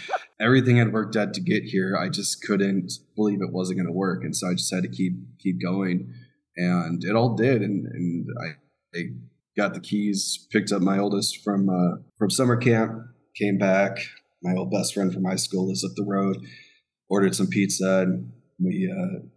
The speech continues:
Speaker 2: popped in here and checked out the place for the first time and sat, and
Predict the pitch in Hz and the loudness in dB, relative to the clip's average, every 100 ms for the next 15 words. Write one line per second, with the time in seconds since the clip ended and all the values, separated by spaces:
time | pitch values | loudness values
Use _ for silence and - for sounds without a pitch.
0 | _ _ _ _ - 90 90 101 98 101 | _ _ _ _ 0 2 2 0 2 2
1 | 101 95 98 92 95 92 98 98 95 - | 0 0 -2 0 0 -2 -2 0 0 -2
2 | 95 92 101 95 - 92 104 104 92 85 | -4 0 0 0 -2 0 2 2 0 -2
3 | - - _ _ - 87 90 95 87 87 | -4 -10 _ _ -4 2 4 4 0 -2
4 | 82 - - | -2 -6 -8